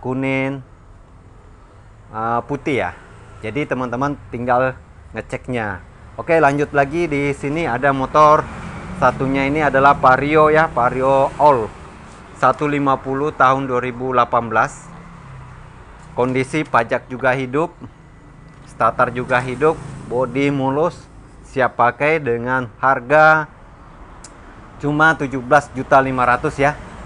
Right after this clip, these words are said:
Nah, bisa kita cek langsung di motornya di sini. Tunggu apa lagi? Tinggal bayar dan bawa motornya. Oke, lanjut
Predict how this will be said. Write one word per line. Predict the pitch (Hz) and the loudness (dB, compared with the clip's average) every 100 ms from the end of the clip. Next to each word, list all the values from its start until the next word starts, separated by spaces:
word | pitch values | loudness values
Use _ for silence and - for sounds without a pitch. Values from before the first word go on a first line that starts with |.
| - | -6
Nah, | 107 101 | -4 -4
bisa | 95 - 151 | -6 -2 -2
kita | 160 143 | -2 -8
cek | - 143 | -4 -2
langsung | 131 131 139 131 | 0 -2 -4 -6
di | 127 | -4
motornya | 123 127 120 123 | -4 -4 -4 -6
di | 117 | -8
sini. | 123 117 113 | -10 -10 -10
Tunggu | 101 110 113 | -8 -8 -6
apa | 104 - | -6 -4
lagi? | 104 113 120 139 - - - - - - | -2 -2 -4 -8 -10 -18 -18 -18 -18 -6
Tinggal | 135 131 135 139 143 135 101 | -4 4 6 6 4 -2 -2
bayar | 117 120 127 131 131 - - | 0 4 4 4 4 -2 -10
dan | 123 120 107 | -6 -6 -2
bawa | 110 110 | -2 -4
motornya. | 107 104 110 107 107 104 95 85 - | -8 -4 -4 -4 -4 -4 -6 -8 -8
Oke, | 117 120 165 - - - | -6 -2 -2 -2 -18 -8
lanjut | 120 147 | -4 -4